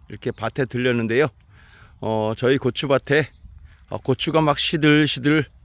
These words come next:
막 그렇습니다. 어, 왜냐면 이제 저희 고추가 여기 이제 고추 재배한 지 지금 오 년 차거든요. 그러다 보니까 이제, 어, 고추의 연작 장애도 있고, 또 이제 이른 봄부-,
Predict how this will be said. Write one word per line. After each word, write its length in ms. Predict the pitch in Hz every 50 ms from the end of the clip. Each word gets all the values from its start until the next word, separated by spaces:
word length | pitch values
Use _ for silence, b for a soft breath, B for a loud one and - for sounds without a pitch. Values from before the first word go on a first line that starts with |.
| - - - -
막 180 | - 120 123 -
그렇습니다. 580 | - 127 123 - - 120 120 110 104 95 - - - b b b b b b b b b b b b b b b b b b b b
어, 240 | - 117 123 123 120
왜냐면 380 | 120 135 143 151 151 156 160 156
이제 160 | 147 160 151
저희 960 | - 135 131 147 151 151 151 151 151 151 147 147 147 147 147 147 147 151 143 B B B B B - - - - - -
고추가 520 | - 139 135 - - 170 151 139 131 151 - - - - b b b b b b b b -
여기 200 | 113 123 127 139
이제 140 | 135 143
고추 480 | 131 - 139 135 - - 165 156 151 147
재배한 520 | - - 131 123 127 147 151 143 143 139 135
지 160 | 123 139 135
지금 260 | - - 131 127 135
오 280 | 117 101 104 120 139 160
년 200 | 170 165 165 165
차거든요. 640 | - - 151 151 127 139 117 120 110 117 139 147 - - - b b b b
그러다 280 | b - 123 117 117 135
보니까 320 | 131 131 127 117 - 135
이제, 320 | 139 139 117 123 131 135 - B B B B B B B B B B B B
어, 180 | - 98 104 110 -
고추의 680 | - 139 135 - - - - 151 143 143 143 151 135
연작 560 | 113 101 107 127 143 147 139 151 147 - -
장애도 480 | - - 113 117 120 123 127 127 123 135
있고, 380 | 123 107 - - - 113 123 120 - - - - - - - - - - - b b b b b b b -
또 120 | - 156 165
이제 140 | 165 160
이른 420 | 165 139 127 135 147 165 165 175 170
봄부-, 280 | 165 165 135 131 160